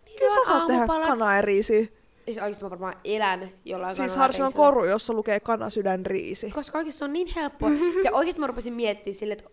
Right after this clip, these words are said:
Speaker 1: legit mä tuun syömään varmasti joka päivä, koska ensinnäkin,
Speaker 2: Mm.
Speaker 1: jos mä ostan semmonen sen Uncle Benin basmati riisi,
Speaker 2: Joo.
Speaker 1: sen ison pakkauksen,
Speaker 2: Joo.
Speaker 1: se kestää oikeesti
Speaker 2: Jep,
Speaker 1: semi kauan.
Speaker 2: kestää, kestää.
Speaker 1: Ja mä ostan joku neljänsadanviidenkymmenen gramman kanan,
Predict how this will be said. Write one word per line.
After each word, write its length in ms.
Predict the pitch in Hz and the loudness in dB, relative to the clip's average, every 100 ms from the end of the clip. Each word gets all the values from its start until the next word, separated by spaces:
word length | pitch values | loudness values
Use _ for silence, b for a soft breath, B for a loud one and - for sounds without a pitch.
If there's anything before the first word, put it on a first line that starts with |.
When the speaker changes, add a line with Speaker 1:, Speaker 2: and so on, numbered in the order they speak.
| - | -14
Speaker 1:
legit 420 | 196 196 190 190 | -10 -6 -6 -8
mä 100 | - | -12
tuun 180 | 180 180 | -10 -8
syömään 280 | 190 185 185 | -6 -4 -2
varmasti 300 | 185 190 196 | -4 -6 -8
joka 160 | 196 | -6
päivä, 220 | 202 202 180 | -4 -2 -4
koska 260 | 190 196 | -8 -6
ensinnäkin, 400 | - 247 226 214 | -6 -4 -6 -8
Speaker 2:
Mm. 80 | 220 - | -12 -14
Speaker 1:
jos 140 | 190 | -6
mä 220 | 226 214 b b b | -4 -4 b b b
ostan 300 | - 254 247 | -12 -10 -10
semmonen 360 | 220 208 190 185 | -12 -12 -14 -14
sen 200 | 202 185 - 202 | -14 -14 -10 -10
Uncle 240 | 196 180 | -6 -6
Benin 400 | 180 180 175 175 b b - | -4 -6 -6 -10 b b -10
basmati 420 | 202 196 185 185 | -8 -8 -8 -8
riisi, 380 | 185 180 175 233 | -6 -6 -4 0
Speaker 2:
Joo. 240 | 220 240 269 | 0 0 -6
Speaker 1:
sen 200 | 220 185 | -12 -12
ison 160 | 180 196 | -12 -10
pakkauksen, 480 | 190 185 202 247 240 | -10 -10 -8 -8 -4
Speaker 2:
Joo. 100 | 233 | -4
Speaker 1:
se 60 | |
kestää 480 | 226 214 214 - - | -4 -6 -8 -10 -4
oikeesti 680 | 185 180 180 208 - 220 - - | -4 -4 -6 -10 -10 -14 -12 -6
Speaker 2:
Jep, 120 | 311 | -4
Speaker 1:
semi 160 | 202 | -4
kauan. 320 | 214 214 233 285 | 0 2 2 -2
Speaker 2:
kestää, 160 | 214 | -6
kestää. 320 | 226 226 - 220 | -8 -12 -10 -4
Speaker 1:
Ja 20 | |
mä 60 | 208 | -2
ostan 200 | 208 214 | -2 -8
joku 160 | 208 | -8
neljänsadanviidenkymmenen 920 | 220 226 202 196 196 202 185 180 175 175 | -6 -6 -6 -8 -6 -4 -4 -6 -10 -8
gramman 420 | 190 185 180 180 | -8 -8 -10 -8
kanan, 320 | 208 185 185 | -8 -8 -10